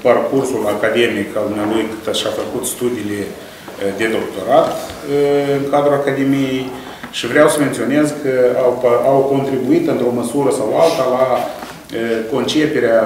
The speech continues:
e, acestei teze de doctorat toți membrii catedrei, dat fiind faptul dumnealui, e,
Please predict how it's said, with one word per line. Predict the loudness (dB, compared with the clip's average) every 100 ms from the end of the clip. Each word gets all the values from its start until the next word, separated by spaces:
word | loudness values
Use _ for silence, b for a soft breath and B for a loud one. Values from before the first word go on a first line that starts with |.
| 0
e, | -2 -4 -4 -4 -6 -8 -14 -12 -10
acestei | -4 -2 -2 -4 -6
teze | -4 -4 -6
de | -8 -10
doctorat | -8 -4 -2 -2 -2 -4
toți | -2 -4
membrii | -4 -4 -6
catedrei, | -6 -2 -2 -2 -4 -4 -6 -10 -2
dat | 0 0
fiind | -2 -2
faptul | -2 -2 -4
dumnealui, | -6 -4 0 0
e, | 0